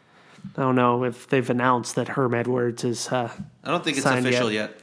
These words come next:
Speaker 2: I don't
Speaker 1: 'Cause today was supposed to be the day. So
Speaker 2: It's funny 'cause I, I, one of the Arizona State guys I follow, apparently, um, yesterday, the f-, some of the football team members were honored at their basketball game. And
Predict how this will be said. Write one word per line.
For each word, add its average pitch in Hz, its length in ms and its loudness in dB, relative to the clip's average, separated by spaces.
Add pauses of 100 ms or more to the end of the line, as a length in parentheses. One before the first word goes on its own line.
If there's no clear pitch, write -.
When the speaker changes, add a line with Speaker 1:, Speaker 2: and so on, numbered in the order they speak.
Speaker 2:
I 113 60 -10
don't - 220 -12
Speaker 1:
'Cause 165 180 4
today 180 380 4
was 175 180 4
supposed 147 320 0
to - 60 -18
be 139 80 0
the 120 100 -4
day. 117 360 -4 (280)
So 123 320 -10 (380)
Speaker 2:
It's 135 160 -4
funny 165 220 4
'cause 131 160 0
I, 127 220 6
I, 113 300 0
one 127 260 -4
of 123 60 -4
the 110 200 0
Arizona 110 320 -4
State - 220 -10
guys 104 180 -6
I 110 80 -4
follow, 110 320 -2
apparently, 104 680 -4 (260)
um, 101 340 -8
yesterday, 107 720 -4 (760)
the 104 440 -8
f-, - 260 -20
some 123 160 -4
of 117 40 -2
the 107 60 -4
football 117 300 -4
team 107 220 -8
members 101 260 -6
were 101 160 -8
honored 101 260 -6
at 98 140 -8
their 98 140 -10
basketball 104 440 -8
game. 127 260 -10 (760)
And 98 280 -16